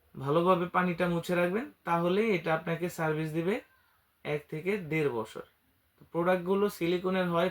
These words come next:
ফাটা এবং ছেঁড়ার কোনো সম্ভাবনা নাই। আপনি খুব সহজেই এটাকে পরিধান করতে পারবেন। এটা স্কিন কালার, এটার কোনো গন্ধ নাই, এটার মাধ্যমে আপনার কোনো প্রকার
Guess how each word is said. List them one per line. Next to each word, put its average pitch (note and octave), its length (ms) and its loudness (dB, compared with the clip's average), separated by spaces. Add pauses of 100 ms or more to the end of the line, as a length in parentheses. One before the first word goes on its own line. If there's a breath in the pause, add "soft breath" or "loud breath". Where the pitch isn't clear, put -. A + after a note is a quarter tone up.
ফাটা D#3 300 0 (320)
এবং C#3 160 -2 (140)
ছেঁড়ার D3+ 340 2
কোনো D3+ 140 -4 (100)
সম্ভাবনা D3 540 -2
নাই। F#3+ 100 -2 (680 soft breath)
আপনি D3+ 340 -8 (240)
খুব D3+ 140 -8 (120)
সহজেই D#3 440 0 (560)
এটাকে C#3 320 -8 (120)
পরিধান C#3 380 0
করতে B2 240 -6
পারবেন। D3+ 220 0 (280)
এটা C#3+ 200 -6 (380)
স্কিন F3 280 -6
কালার, F3 300 0 (500 soft breath)
এটার D3+ 280 -4
কোনো E3 140 -4 (100)
গন্ধ D3 240 2 (140)
নাই, G3 100 0 (520 soft breath)
এটার C#3+ 400 -2
মাধ্যমে D#3+ 400 0 (420)
আপনার C#3 300 -8
কোনো D3+ 220 -4
প্রকার D#3 340 -2